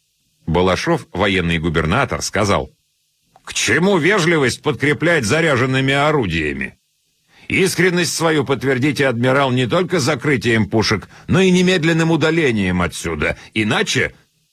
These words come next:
В море Нельсон встретил фрегат, спешивший в Петербург. На нём плыл в Россию новый посол,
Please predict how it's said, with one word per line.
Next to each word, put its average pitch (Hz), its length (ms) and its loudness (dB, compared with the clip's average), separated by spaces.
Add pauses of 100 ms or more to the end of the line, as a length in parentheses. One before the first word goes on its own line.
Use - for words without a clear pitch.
(760)
В 71 220 -6
море 123 380 2
Нельсон 113 500 0
встретил 107 420 -2
фрегат, 95 480 0
спешивший - 640 -2
в - 100 -8
Петербург. 82 760 -2 (500)
На 90 200 0
нём 143 320 2
плыл 120 260 2
в 107 60 0
Россию 107 520 2
новый 95 360 2
посол, 85 460 -2